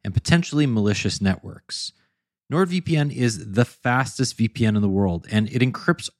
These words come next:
all of your traffic. You can place yourself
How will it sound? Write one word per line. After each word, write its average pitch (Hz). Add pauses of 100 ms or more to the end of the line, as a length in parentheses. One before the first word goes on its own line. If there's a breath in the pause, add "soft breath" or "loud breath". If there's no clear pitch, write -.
all 131
of 120
your 117
traffic. - (560 soft breath)
You 160
can 190
place 160
yourself 139